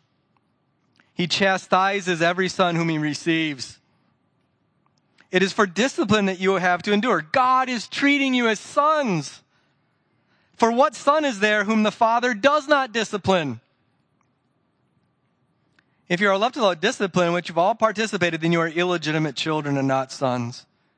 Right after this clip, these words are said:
Besides this, we had earthly fathers who disciplined us and we respected them. Shall we not much more be subject to the Father of spirits and lived? They disciplined us for a short time as it seems best to them, but he disciplines us for good,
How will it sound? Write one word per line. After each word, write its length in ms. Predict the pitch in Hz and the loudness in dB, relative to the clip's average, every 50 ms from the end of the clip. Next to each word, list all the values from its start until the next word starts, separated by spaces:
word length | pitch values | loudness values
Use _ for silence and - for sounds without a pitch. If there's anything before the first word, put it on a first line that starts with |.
| _ _ _ _ _ _ _ _ _ _ _ _ _ | _ _ _ _ _ _ _ _ _ _ _ _ _
Besides 500 | 190 185 - - 240 254 285 285 226 202 | -4 -4 0 2 2 2 2 0 0 -2
this, 200 | 190 175 147 - | -2 -2 0 0
we 60 | 196 | -2
had 100 | 185 175 | -2 0
earthly 340 | 170 196 208 214 - 240 202 | 0 0 -2 -2 -2 -6 -4
fathers 500 | - - 190 196 208 208 196 170 - - | 0 2 2 2 2 0 -2 -4 -4 -6
who 80 | 175 156 | -6 -2
disciplined 520 | 170 196 208 - 208 170 - 180 170 156 | -2 -2 -2 -2 -6 -2 0 0 2 2
us 160 | 156 147 - | -2 -2 -2
and 120 | 156 147 147 | -2 -2 0
we 100 | 160 160 | 0 0
respected 560 | 151 139 - - 175 175 180 - 175 165 143 | -2 -4 -4 -2 -2 -2 0 -2 -6 -4 -2
them. 240 | 143 127 117 117 - _ _ _ _ _ _ _ _ _ _ _ _ _ | -2 -2 -2 -6 -10 _ _ _ _ _ _ _ _ _ _ _ _ _
Shall 180 | - - 214 214 | 0 2 2 4
we 80 | 220 | 4
not 240 | 208 202 208 240 190 | 2 2 2 0 0
much 260 | 185 175 202 - - | 0 0 0 0 0
more 180 | 196 180 185 208 | 0 2 2 0
be 120 | 196 196 165 | 0 -4 -6
subject 400 | - - 170 160 170 214 226 - | -2 0 0 0 0 -2 -4 -4
to 80 | 185 | -4
the 80 | 170 147 | -6 -4
Father 360 | - - 156 160 165 180 170 | -2 0 0 0 0 -2 -4
of 60 | 151 | -4
spirits 400 | - - - - 160 165 175 - | -6 -10 -4 -2 0 0 0 -2
and 140 | 202 175 151 | -2 -2 0
lived? 380 | 151 151 175 208 226 214 - - _ _ _ _ | 0 0 0 0 -2 -4 -10 -18 _ _ _ _
They 160 | 196 220 247 | 0 2 2
disciplined 480 | 208 226 233 - - 214 196 226 220 208 | 2 0 0 0 -2 -2 0 0 2 2
us 100 | 190 - | 0 0
for 160 | - 180 170 | 0 0 0
a 20 | 151 | 0
short 320 | - - 214 220 214 - | 0 0 0 0 0 0
time 260 | 202 208 208 208 208 | 0 2 2 2 0
as 80 | 190 170 | -2 -4
it 100 | 180 - | -6 -6
seems 280 | - 190 175 165 147 | -2 -2 0 0 0
best 240 | 151 190 202 214 - | 0 0 0 0 -2
to 80 | 226 208 | -2 -2
them, 160 | 208 208 202 | 0 2 2
but 120 | 185 170 | 0 -2
he 220 | - - 254 277 262 | -2 -2 -2 -2 0
disciplines 480 | 240 220 - - 196 170 190 190 185 | 0 0 -2 -2 -2 0 0 0 0
us 140 | 175 170 - | -2 -4 -4
for 260 | - 202 202 202 202 | 0 2 2 2 2
good, 280 | 190 175 170 156 143 | 0 -2 -2 -4 -4